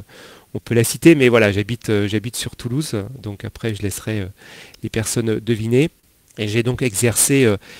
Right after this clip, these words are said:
euh, dans différentes filiales de ce, de cette grande entreprise, hein, euh, euh, des fonctions dans le, dans le domaine du commercial, dans le domaine du, de, de, de, des achats, dans le domaine de la stratégie et le domaine également, euh, euh, lié aux ressources humaines,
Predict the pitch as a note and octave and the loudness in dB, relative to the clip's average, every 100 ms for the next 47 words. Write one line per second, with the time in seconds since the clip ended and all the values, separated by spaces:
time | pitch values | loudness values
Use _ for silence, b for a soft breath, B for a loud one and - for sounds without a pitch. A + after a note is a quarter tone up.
0 | B B - G#2+ G#2+ A2 G#2 G#2 G#2 A#2 | B B -10 -8 -6 -8 -8 -10 -8 -8
1 | - B2 A2+ - A#2 A#2+ G#2 A2 - - | -4 -4 -4 0 2 2 0 -4 -4 -10
2 | G2+ G2 A2+ - B2 A#2 - - - E3+ | -8 -6 -6 -4 -6 -4 -6 -8 -8 -4
3 | C3 C3+ B2+ G2+ F#2+ B B B B - | -2 -2 0 0 -4 B B B B -8
4 | G#2 G#2 G2 - A#2 - C3 B2+ A2 G2 | -6 -4 -6 -8 -10 -8 -6 -4 -4 -6
5 | _ A#2 G#2 G2+ G#2 G2+ - A#2+ B2 - | _ -10 -8 -4 -6 -8 -8 -4 -4 -2
6 | - C3 B2+ G#2 G2 G2 G#2 G#2 - G2 | 0 0 0 -6 -6 -4 -4 -6 -8 -8
7 | F#2+ B B B _ - G#2 G2 G#2 A2 | -8 B B B _ -8 -8 -6 -8 -8
8 | A2 A2+ A2 G#2 A2 A#2 A#2+ C3 B2+ A#2+ | -8 -10 -10 -6 -2 -2 -2 0 0 0
9 | G#2+ F#2+ G2+ G2 G2+ - A#2 - G#2 G2+ | -4 -6 -6 -4 -6 -4 -6 -4 -8 -4
10 | C3+ G#2+ G2+ G2+ G2 G2+ G2+ A2 A2+ G2+ | -2 -2 -2 -4 -4 -4 -4 -4 -4 -6
11 | - _ _ _ - - C3 G2 G2 F#2+ | -8 _ _ _ -16 -12 -8 -6 -6 -8
12 | A2 A2 B2 G#2+ G#2+ - G#2+ G#2+ B2 E3 | -10 -2 0 0 -4 -8 -12 -8 -6 -6